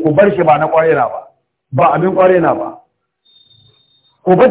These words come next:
jidali da kowa, ku bar ɓacin kowa, abin da ya kai ku, ku yi abin da ya kai ku.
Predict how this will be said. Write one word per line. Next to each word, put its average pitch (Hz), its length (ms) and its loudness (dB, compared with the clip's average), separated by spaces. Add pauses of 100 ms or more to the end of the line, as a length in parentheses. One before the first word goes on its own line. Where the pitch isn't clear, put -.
jidali 208 420 2
da 175 100 2
kowa, 214 400 2
ku 196 120 0
bar 196 120 2
ɓacin 190 500 0
kowa, 196 340 4
abin 175 220 -2
da 170 60 0
ya 160 100 2
kai 170 140 0
ku, 151 120 -2
ku 160 600 -4
yi 208 80 4
abin 165 240 0
da 151 60 -2
ya 135 60 0
kai 127 200 -4
ku. - 160 -18